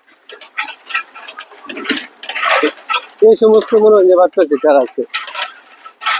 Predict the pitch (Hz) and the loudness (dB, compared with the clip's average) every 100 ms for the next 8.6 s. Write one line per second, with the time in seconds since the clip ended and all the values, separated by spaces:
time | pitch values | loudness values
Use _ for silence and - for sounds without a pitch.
0 | - 143 180 190 175 190 226 240 233 - | 0 2 4 4 2 2 4 4 2 2
1 | 240 233 226 - _ _ _ _ _ - | 4 4 2 -4 _ _ _ _ _ -20
2 | _ - _ _ _ _ 202 214 220 208 | _ -20 _ _ _ _ 2 4 4 2
3 | 214 _ - _ _ 190 226 233 220 214 | -2 _ -20 _ _ 2 4 4 4 2
4 | 190 196 180 147 123 - _ _ _ _ | 2 2 2 2 -2 -8 _ _ _ _
5 | - - - - 185 214 208 220 - 202 | -16 -16 -10 0 2 4 2 0 -2 0
6 | 214 214 214 208 185 151 127 - - _ | 2 2 2 2 0 0 -2 -6 -18 _
7 | _ _ - - - 180 208 208 202 - | _ _ -20 -20 -4 2 4 4 2 0
8 | 214 220 226 202 202 | 2 4 2 2 2